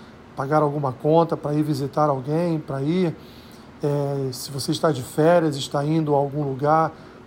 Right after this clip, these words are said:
para descansar, para passear, enfim, o Senhor está guardando a sua saída da mesma forma que ele guardará também a sua chegada, guardará também a sua entrada, ele guardará também todo esse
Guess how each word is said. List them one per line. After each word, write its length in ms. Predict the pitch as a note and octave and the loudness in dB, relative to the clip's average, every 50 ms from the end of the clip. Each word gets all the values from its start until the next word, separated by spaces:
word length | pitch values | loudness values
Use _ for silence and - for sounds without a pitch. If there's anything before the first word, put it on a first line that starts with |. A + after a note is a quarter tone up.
| - | -10
para 320 | - C#3+ C#3 D3 D3 D3+ D3 | -4 0 0 2 2 2 0
descansar, 760 | C3+ D3+ C#3 - - - C3 A2 - - D#3 D#3 E3+ E3+ D#3+ | 0 -2 -4 -6 -6 -6 -8 -6 -4 0 2 4 4 4 2
para 240 | E3+ D3+ C#3 C#3 C3+ | 0 -2 -4 -4 -4
passear, 640 | - - C#3+ C#3 - - - C#3 C#3+ D#3 E3 D#3+ D3+ | -2 -4 -4 -4 -4 -6 -4 0 0 2 2 2 0
enfim, 420 | C#3+ C3+ B2+ - - F3 F#3 F#3+ F#3+ - - - - - - - | -2 -6 -6 -4 -2 0 0 0 -2 -4 -14 -18 -20 -16 -10 -8
o 40 | D#3 | -6
Senhor 240 | - - E3+ F3 F3+ | -4 0 0 0 0
está 180 | E3+ - F3 | 0 0 -2
guardando 440 | D#3+ D#3+ F3 C#3+ C#3 C#3 D#3+ E3 D#3 | 0 2 0 0 0 0 0 0 0
a 40 | D#3+ | -2
sua 200 | - - D#3+ D3 | -2 -2 -4 -2
saída 360 | - - D3+ D3+ E3 F3+ F#3+ | -2 -2 -2 0 0 0 2
da 100 | F#3+ F3+ | 0 2
mesma 300 | F3 F#3 F3 F3+ F3 C#3 | 2 0 0 0 -2 -2
forma 280 | - - E3+ E3+ F3 E3+ | 0 0 0 0 0 -2
que 120 | - - | -2 -2
ele 100 | D#3+ E3 | -4 -2
guardará 480 | D#3+ D#3+ E3+ D#3+ D#3 D#3+ D#3 D#3+ E3+ E3 | 0 0 0 0 0 0 0 0 0 0
também 380 | E3+ F#3 D#3 D#3 E3 F3+ F#3 - - - - - - - - - - - - - | 0 -2 -2 0 -2 -2 -4 -6 -12 -20 -20 -20 -20 -20 -20 -20 -20 -14 -6 -6
a 80 | G#3+ | -4
sua 240 | G#3 - - A#3 A3+ | -4 -4 -4 -4 -4
chegada, 600 | G#3 - B3 A3+ E3+ D#3 D#3 D#3+ E3 E3 D3+ D#3 | -4 -4 -4 -4 -2 0 2 2 2 2 0 -2
guardará 440 | C#3+ D3 D#3 D3+ D3 D#3+ D#3+ D#3+ E3 | -4 -4 -4 -2 -2 0 0 0 0
também 300 | E3 E3 D3 C#3+ D#3 E3 | -2 -2 -4 -2 -2 -2
a 60 | E3 | -2
sua 260 | D#3+ - - F3+ F3 | -4 -4 -4 -4 -4
entrada, 600 | E3+ E3 D#3+ - C#3+ D3 D3+ D3+ D3+ C#3+ D3 C3+ - - - - - - - - - - | -4 -4 -4 -2 0 2 2 2 2 0 -4 -4 -6 -12 -20 -20 -20 -20 -20 -16 -10 -6
ele 120 | D3+ D3+ | -6 -4
guardará 520 | D3+ D3+ E3 D3+ D3+ D#3 D3+ D3 D3+ D#3+ D#3+ | 0 2 2 2 2 2 2 4 2 2 2
também 500 | D#3+ D#3+ C#3 C3 C#3+ D3+ D#3+ E3 E3 D#3+ - - - - - - - - - - - - - - - | 0 -2 -2 0 0 0 0 0 -2 -4 -6 -14 -20 -20 -20 -20 -20 -20 -20 -20 -20 -20 -14 -4 2
todo 300 | F#3 F#3+ F#3+ F#3 F#3 E3+ | 4 4 4 4 4 2
esse 460 | E3+ F3 E3+ - - - F3 D#3+ | 2 0 -2 -4 -4 -2 -2 -2